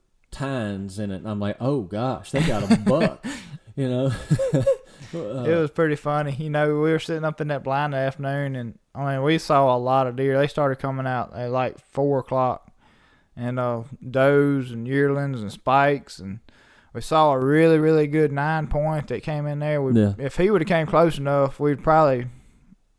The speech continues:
Speaker 2: put something through him.
Speaker 1: Right, which all the deer y'all seen at that point were a couple hundred yards out, right?
Speaker 2: Far off, yeah. And they
Speaker 1: Right.
Speaker 2: were coming. The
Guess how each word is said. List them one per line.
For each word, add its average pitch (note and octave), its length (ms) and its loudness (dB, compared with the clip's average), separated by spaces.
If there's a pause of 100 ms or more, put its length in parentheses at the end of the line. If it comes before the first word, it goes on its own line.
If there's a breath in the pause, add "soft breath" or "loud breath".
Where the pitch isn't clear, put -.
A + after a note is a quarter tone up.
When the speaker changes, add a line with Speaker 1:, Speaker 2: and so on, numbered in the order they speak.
(180)
Speaker 2:
put D3 200 0
something C#3 320 -2
through C#3+ 200 2
him. C#3+ 320 -2
Speaker 1:
Right, G#2 360 0
which C3+ 160 2
all D3+ 160 4
the C3 80 0
deer A#2 160 6
y'all G#2 180 4
seen A#2+ 240 -2
at G2+ 80 -2
that A2+ 200 2
point G2+ 220 0
were F2 140 -4
a - 220 -14
couple G2+ 220 -2
hundred G2+ 200 0
yards G2 260 2
out, G2+ 160 0
right? G2+ 80 -2
Speaker 2:
Far C#3+ 300 6
off, B2+ 260 4
yeah. C3 200 2
And G#2+ 80 2
they D3 80 6
Speaker 1:
Right. D#3 100 4
Speaker 2:
were C3 80 0
coming. E3 640 0
The C3 300 0